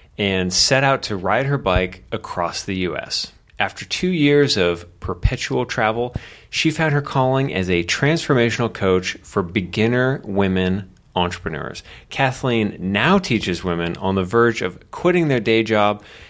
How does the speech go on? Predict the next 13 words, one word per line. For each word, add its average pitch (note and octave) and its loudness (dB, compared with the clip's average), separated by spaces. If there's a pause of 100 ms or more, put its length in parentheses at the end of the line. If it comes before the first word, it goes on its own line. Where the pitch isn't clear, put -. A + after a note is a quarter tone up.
(140)
to G#2 0
step - -2
into A2 0
full-time A#2 -2 (120)
entrepreneurship. G#2 0 (480)
In G2+ -2
her A2 -4
signature D#3 0
pro-, A2+ 0
mastermind G#2 -2
program, F2+ -2
Own B2+ 4
It, - -4